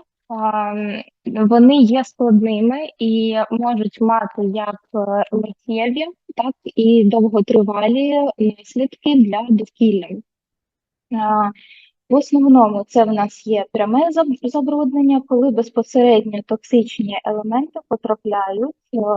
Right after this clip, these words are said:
у ґрунт або, е, воду, або атмосферу, що призводить, е, до локального, але дуже концентрованого забруднення.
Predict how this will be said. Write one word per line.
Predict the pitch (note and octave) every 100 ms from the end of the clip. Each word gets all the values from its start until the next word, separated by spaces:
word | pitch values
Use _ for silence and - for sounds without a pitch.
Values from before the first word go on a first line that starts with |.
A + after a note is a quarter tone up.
| G3+ G3 - _ _ -
у | A3+
ґрунт | A3 G3+ C4 C#4 _ _ _ _ _ -
або, | G#3+ G3+ A3 G#3 G3 -
е, | G#3 G3 F#3+
воду, | A3+ D#4+ C#4 D4+ D4+
або | - G3+ A3+ A#3+
атмосферу, | A3+ G#3 G#3 G3+ - - B3 D4+ D#4+ D#4
що | - - A3+ A#3+ C4+ C4
призводить, | A3+ G#3 G3+ A#3+ B3 B3 A#3+ -
е, | G#3+ G#3 G3+ G3+ _ _ -
до | G3 G#3+
локального, | B3 A#3+ A3 A3 A3 G#3 A3 A#3 C4 D4+ D#4+ D#4+ -
але | G#3+ G#3+ A3 A#3 A#3 G#3+ - _ _ _ -
дуже | G3 A#3+ A3+ G#3
концентрованого | G#3 G#3 G#3+ G#3 G3 F#3+ G3 A#3 B3+ C#4+ D4
забруднення. | A#3+ A#3 A#3+ G#3+ F#3+ F#3 F3+